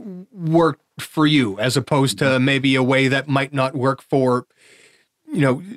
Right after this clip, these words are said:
Speaker 1: somebody else. How
Speaker 2: Mm-hmm.
Speaker 1: key was that in you, you know, living a healthy, positive life?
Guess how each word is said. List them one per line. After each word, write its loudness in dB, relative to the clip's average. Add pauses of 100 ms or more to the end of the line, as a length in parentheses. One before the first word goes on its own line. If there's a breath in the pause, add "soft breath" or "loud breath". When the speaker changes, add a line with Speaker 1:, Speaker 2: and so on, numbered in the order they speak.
(180)
Speaker 1:
somebody 2
else. -2
How 2
Speaker 2:
Mm-hmm. -4
Speaker 1:
key 2
was 0
that -2
in -2
you, 2 (180)
you -2
know, -2 (160)
living 0
a -2
healthy, -2
positive -4
life? -12